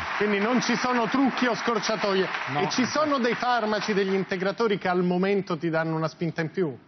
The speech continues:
Speaker 2: Ehm, anche qui dobbiamo, ehm, dare una, un messaggio di calmirante. Eh, c'è stata una, un servizio del,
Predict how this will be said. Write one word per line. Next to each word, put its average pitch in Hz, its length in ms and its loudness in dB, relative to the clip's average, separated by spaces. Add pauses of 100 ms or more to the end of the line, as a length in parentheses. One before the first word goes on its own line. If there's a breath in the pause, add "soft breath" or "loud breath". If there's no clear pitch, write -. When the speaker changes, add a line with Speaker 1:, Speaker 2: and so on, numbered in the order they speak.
(540 loud breath)
Speaker 2:
Ehm, 113 500 -6
anche 151 300 -2
qui 175 160 0
dobbiamo, 127 560 0
ehm, 120 600 -2
dare 139 280 -2
una, 127 580 0
un 117 640 -2
messaggio 127 500 -2
di 117 580 -2
calmirante. 127 1080 -4 (400 loud breath)
Eh, 110 500 -2
c'è 139 140 -4
stata 156 180 -2
una, 131 600 -2
un 120 420 -2
servizio 147 400 -2
del, 135 180 0